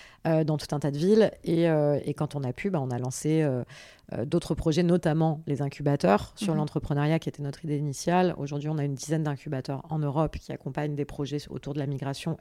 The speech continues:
Speaker 1: et notamment des entrepreneurs avec, euh, un background de migration. Et on a aussi lancé la, la plateforme d'accueil chez l'habitant, j'accueille point F R,
Speaker 2: Mhm.
Speaker 1: qui permet d'accueillir des, des nouveaux
Speaker 2: Mhm.
Speaker 1: arrivants chez soi.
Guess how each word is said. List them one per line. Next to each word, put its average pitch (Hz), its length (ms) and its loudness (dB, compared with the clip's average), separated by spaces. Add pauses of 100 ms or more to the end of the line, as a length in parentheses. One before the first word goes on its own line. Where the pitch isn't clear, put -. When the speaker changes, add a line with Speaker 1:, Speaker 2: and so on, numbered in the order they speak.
Speaker 1:
et 214 100 4
notamment 175 380 2
des 151 120 -2
entrepreneurs 156 540 -2
avec, 131 240 -4
euh, - 40 -8 (600)
un 160 80 0
background 151 460 0
de 147 80 0
migration. 139 520 -2 (560)
Et 175 160 4
on 165 100 4
a 156 80 4
aussi 143 220 -2
lancé 131 260 -4
la, 123 360 -4 (520)
la 151 100 -2
plateforme 160 340 0
d'accueil 151 220 -2
chez 151 160 -4
l'habitant, 139 440 -4
j'accueille 156 300 0
point 139 260 -2
F - 100 -14
R, 143 60 -2
Speaker 2:
Mhm. 143 100 -4 (220)
Speaker 1:
qui - 100 -20
permet 139 280 -4
d'accueillir 135 380 -8
des, - 380 -8
des - 80 -8
nouveaux 165 220 -2
Speaker 2:
Mhm. 156 60 2
Speaker 1:
arrivants 151 300 4
chez 156 140 -6
soi. - 200 -10